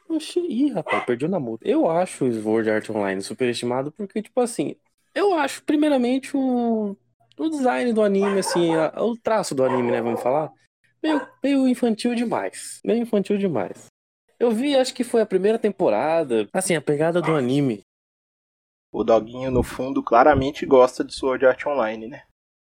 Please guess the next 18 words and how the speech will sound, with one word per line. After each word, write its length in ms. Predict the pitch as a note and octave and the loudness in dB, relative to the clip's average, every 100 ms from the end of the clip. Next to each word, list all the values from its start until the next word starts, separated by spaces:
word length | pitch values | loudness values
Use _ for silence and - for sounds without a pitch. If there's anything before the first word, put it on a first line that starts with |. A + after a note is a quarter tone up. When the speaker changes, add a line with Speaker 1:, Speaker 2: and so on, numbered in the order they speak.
| _ _ _ _ _ _ - - | _ _ _ _ _ _ -8 -4
Speaker 1:
É 80 | C3 | -2
boa. 400 | B2 C3 G2 E2+ - - - | 0 0 0 -2 -4 -4 -4
A 100 | - | -4
pegada, 420 | - A2 A2 A2 | 0 0 0 -2
assim, 200 | A2+ A#2 | -2 -2
tipo, 260 | G#2+ A2+ A2 | -2 -2 -4
de 100 | G2 | -4
falar 240 | - G2+ | -2 -2
sobre 240 | F#2+ G2+ G#2 | -2 -6 -4
jogos 500 | G2+ G2+ G#2+ G2 F#2+ | 0 0 0 -4 -8
e 100 | - | -6
tals. 540 | F#2 F#2 G#2+ G2 - - - _ _ _ | -2 0 -2 -4 -8 -16 -20 _ _ _
Mas 180 | C3 C#3 | -4 0
eu 80 | D3+ | 0
acho 100 | C#3+ | -2
o 40 | |
protagonista 500 | C#3+ C#3 C3+ B2+ - | -2 -2 0 -2 -4
fraco. 560 | - A2 G#2+ G#2 - | -6 -4 -2 -4 -8